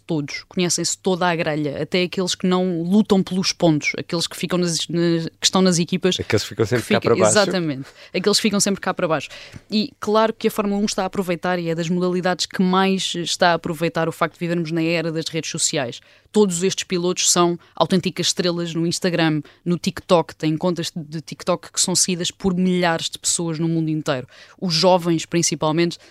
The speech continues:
Speaker 1: conhecem todos estes pilotos de Fórmula um. São pilotos de Fórmula um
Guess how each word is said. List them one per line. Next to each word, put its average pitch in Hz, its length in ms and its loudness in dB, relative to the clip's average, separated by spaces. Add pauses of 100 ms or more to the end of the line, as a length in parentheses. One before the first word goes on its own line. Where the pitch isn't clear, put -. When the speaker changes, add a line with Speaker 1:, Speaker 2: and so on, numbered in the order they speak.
(160)
Speaker 1:
conhecem 175 680 0
todos 160 260 -4
estes 151 220 -6
pilotos 156 320 -2
de - 60 -10
Fórmula 156 260 0
um. 139 220 -4
São - 180 0
pilotos 185 240 -2
de - 60 -6
Fórmula 196 260 2
um 202 100 0